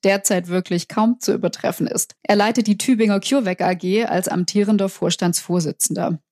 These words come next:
CureVac ist eine der Firmen, die aktuell unter Hochdruck an einem Impfstoff gegen das Coronavirus forscht. Wir möchten deshalb darüber sprechen, ob es denn nun ein Übernahmeangebot der U-S-Regierung gegeben hat,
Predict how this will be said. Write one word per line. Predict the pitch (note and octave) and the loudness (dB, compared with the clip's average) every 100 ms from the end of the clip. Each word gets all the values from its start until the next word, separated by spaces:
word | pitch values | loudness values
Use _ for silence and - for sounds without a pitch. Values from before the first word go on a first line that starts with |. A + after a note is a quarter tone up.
| - _ | -20 _
CureVac | - B3 F#3 G#3 | 2 4 2 0
ist | - F#3+ | -2 0
eine | F#3 G#3 F3 | 2 2 2
der | E3 | -2
Firmen, | - F#3 F#3+ | -2 0 0
die | G3 - | 0 -2
aktuell | F3 F#3 - G3 | -2 -2 0 0
unter | F#3+ F3+ F#3 | 0 0 2
Hochdruck | G3 A#3 - G3 | 2 0 -2 -2
an | F3+ E3+ | 0 0
einem | F3 F#3 | 2 0
Impfstoff | - G#3+ G#3 - F#3+ - | 2 0 2 -2 -2 -2
gegen | F3 F#3 | 0 0
das | F3+ - | 0 0
Coronavirus | - F3 F3+ F3+ E3 F3+ C#3+ - | -2 0 2 2 0 -4 -4 -4
forscht. | - - E3+ - - _ | -4 -4 -2 -6 -12 _
Wir | - | 4
möchten | C#4 C#4 - | 4 4 2
deshalb | G#3+ G#3 A3 F#3+ - | 2 2 0 0 0
darüber | A3 A#3+ G#3+ F3+ | 0 0 0 0
sprechen, | E3+ - D#3 F3+ G3+ G#3+ | -2 -2 -2 0 2 2
ob | - F#3 | 2 0
es | G3 - | -2 0
denn | F#3+ | 2
nun | F#3+ F#3 | 2 2
ein | F3+ | 0
Übernahmeangebot | F#3 F#3+ F#3+ F3 F3 - F#3+ F#3 - F3+ F3 | 0 0 2 2 2 0 -2 -4 -2 -2 0
der | E3+ | 0
U-S-Regierung | E3 - - F#3+ F3 F3+ F3+ | 0 -2 -2 -2 -2 -2 -2
gegeben | F3 E3 F3 G3 A3 | -2 -2 0 2 0
hat, | C4 - | -2 -6